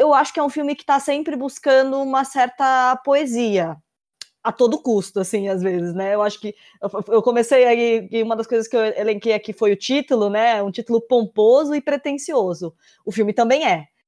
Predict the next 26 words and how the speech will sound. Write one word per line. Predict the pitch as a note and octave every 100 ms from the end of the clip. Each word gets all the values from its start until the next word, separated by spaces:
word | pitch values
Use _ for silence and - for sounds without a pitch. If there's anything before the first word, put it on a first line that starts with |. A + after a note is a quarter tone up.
| _
Eu | - F#3
acho | G3+ G3 -
que |
ele | A3 A3+
tá | A3+
sempre | A3 B3 B3+
tentando | C4+ C#4 C4 B3+ B3+
construir | B3+ B3 - A3+ A#3 A3+ A3 _ _ - F#3 G#3+
de | G3+
uma | A3+
maneira | A3 G#3+ G#3+ G#3+ G#3 G3
com | F#3 A3
imagem, | G3+ F3+ F3 G#3+ B3+ C4 A#3+ A3 G#3 F#3+ G3 G3
com | - G#3+ G#3
diálogos | F#3 G3 G#3 A3 G3+ G3+ -
de | F#3
citações | F#3+ - G#3 - A3+ A3 G#3
ro-, | G#3+ F#3
ro-, | F3+ G3+ -
é, | F3
rebuscadas. | F3 F#3+ E3+ - G3 G3 B3 B3 A#3+ A3 G3 F#3+ F#3+ F3+
Ele, | G#3 G#3 G#3+ -
ele | G#3 A3
tá | G#3+
tentando | A3 A3 A3 A#3 C4
criar | C4+ A#3+ G#3 A3 B3+